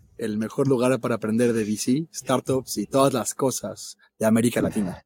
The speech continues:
Yo soy José Luis Abau, el escritor in residence para Nido Ventures y anfitrión de este podcast donde cada mes traeremos el mejor contenido sobre emprendimiento en América Latina,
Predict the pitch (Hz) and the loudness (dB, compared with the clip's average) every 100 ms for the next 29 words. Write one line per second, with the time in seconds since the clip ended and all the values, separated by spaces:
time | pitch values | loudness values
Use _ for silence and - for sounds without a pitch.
0 | _ _ - - _ 131 143 147 139 139 | _ _ -20 -20 _ 0 2 2 0 -4
1 | 123 131 135 135 139 185 147 120 - 120 | -2 -4 -2 0 4 4 4 2 -4 -4
2 | 131 127 123 123 120 123 147 - 104 110 | 2 2 2 0 2 0 0 -2 0 2
3 | 110 113 113 240 247 - _ - 143 143 | 2 2 0 -4 -10 -14 _ -2 0 0
4 | - 123 160 170 170 - - 143 143 143 | -4 0 2 4 2 0 -2 -2 -2 0
5 | 143 - 131 113 110 110 135 _ _ 117 | 0 0 -2 0 2 0 -2 _ _ -2
6 | 123 127 131 208 - - - 117 120 143 | 0 2 2 0 -4 -6 -8 -6 -2 -4
7 | 156 131 120 117 - 160 156 143 123 117 | -4 -4 -6 -6 2 2 2 -2 -2 0
8 | 123 127 - 104 104 95 104 101 104 117 | 0 0 -2 -2 -2 -2 -2 2 4 6
9 | 113 113 107 104 107 - 95 101 131 135 | 4 4 4 2 0 -2 -6 2 2 2